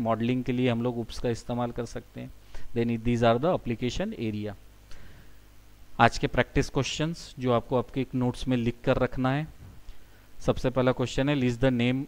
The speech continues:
any four of oops based language। चार यहाँ पे languages के नाम लिखना है जो object oriented concept को support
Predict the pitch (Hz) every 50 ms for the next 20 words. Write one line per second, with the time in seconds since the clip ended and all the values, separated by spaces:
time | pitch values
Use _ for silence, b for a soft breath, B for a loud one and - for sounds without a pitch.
0 | - - - 123 135 143 151 151 - - - 156 160 160 156 131 117 - - -
1 | - - - - - - - - - - - - - 147 147 139 127 123 120 135
2 | 147 139 - - 135 117 110 107 107 107 104 104 101 95 - - - - - -
3 | - - - - 123 117 120 120 117 - 113 113 - - 123 113 113 110 110 117
4 | 120 117 120 123 - - - 127 123 117 120 123 123 123 - - 135 165 214 254
5 | B B B B B B - - 127 160 - - 123 123 123 123 131 156 151 -
6 | - 143 135 127 123 131 127 131 123 135 139 - - - 117 113 104 - 123 107
7 | - - 190 214 254 - - 135 110 - 123 117 113